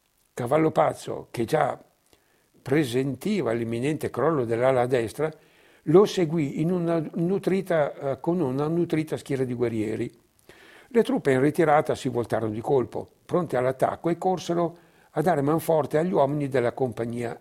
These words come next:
L. Diversi soldati a cavallo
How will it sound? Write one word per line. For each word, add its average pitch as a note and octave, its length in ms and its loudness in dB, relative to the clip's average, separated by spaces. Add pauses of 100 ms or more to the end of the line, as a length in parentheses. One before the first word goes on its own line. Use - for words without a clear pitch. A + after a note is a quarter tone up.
(100)
L. A2 340 -4 (1500)
Diversi D3 460 0
soldati C3+ 760 -2
a - 120 -16
cavallo B2+ 640 -4